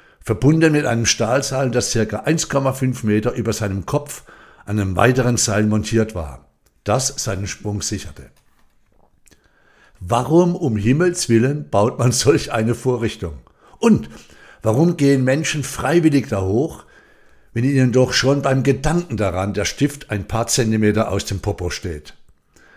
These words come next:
Das alles tut sich der Mensch an, um seine inneren Stimmen zu besänftigen oder sich wieder auf eine ganz besondere Art und Weise zu spüren und wahrzunehmen. Und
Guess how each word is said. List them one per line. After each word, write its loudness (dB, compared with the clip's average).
Das 2
alles 4
tut 4
sich 0
der 6
Mensch 0
an, -2
um 2
seine 2
inneren 0
Stimmen -2
zu -6
besänftigen -6
oder 4
sich -4
wieder 2
auf -4
eine 0
ganz -2
besondere -2
Art -2
und -4
Weise -2
zu -6
spüren 0
und -4
wahrzunehmen. -8
Und 2